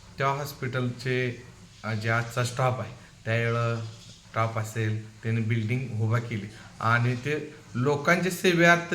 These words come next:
येण्यासाठी त्याचं उद्घाटन होतं आणि त्या उद्घाटनाला देशाचे पंतप्रधान अटल बिहारी वाजपेयी हे ते स्वतः या हॉस्पिटलचं उद्घाटन करण्यासाठी आले आणि ते उद्घाटन केलं.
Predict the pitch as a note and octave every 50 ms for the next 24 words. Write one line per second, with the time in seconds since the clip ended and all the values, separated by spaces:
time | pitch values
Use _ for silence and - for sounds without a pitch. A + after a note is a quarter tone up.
0 | E3 E3 E3 E3 D#3+ C#3 C3+ B2+ - B2+ A2+ - B2 A2 A2 - - - - -
1 | - - - - - - - - - - - B2 A#2+ B2+ C#3 C3+ C3+ C3+ C3+ B2+
2 | B2 B2 C3 D3 C3+ C3+ C3+ B2 B2+ B2 A#2 A#2+ A#2+ A2 A2 A2+ G#2+ A2 A2+ A2+
3 | A2 A2 B2+ B2 B2+ B2+ C#3 C#3 D#3+ D#3+ D#3+ D3+ D#3 - C3 B2 A#2+ A#2 A2+ A2
4 | A2 A2 G#2+ A2 A2+ A2 - - A#2+ A#2 B2 A#2 - - B2 A#2+ - B2+ - -
5 | B2 A2+ G#2 A#2+ A2+ G#2+ G#2 G#2+ - - - G#2+ G#2+ - A#2+ A2+ A2+ A2+ A#2 A#2
6 | A#2 A2 A2+ A2 A2+ B2 - - - - - G2 F#2+ - - - - - - -
7 | - A2 A2+ G#2+ - - C3 B2+ - - C#3+ B2 A2+ - - B2 B2 A#2+ - A2+
8 | A2+ A2+ A2+ A#2+ A#2+ - - - - - - - - - - - - - - -
9 | - A#2 A2 - - G#2+ G2+ A2+ G#2+ G#2 - A2+ G#2+ A2 G#2+ A2+ A#2+ A2+ - A#2
10 | A2 G#2+ - A#2+ G#2+ G#2+ G#2 G#2 - A2 - G#2+ G#2 G2+ G2 A#2+ C3+ - - -
11 | - - - - - A2+ A#2+ B2+ A#2 - - D3 D3 D3+ D#3 D#3 D#3 - - -
12 | B2 B2+ C3 C3 C#3 C#3+ C#3 B2 - C3+ C3 C#3 C3 - D3 B2+ A2 A2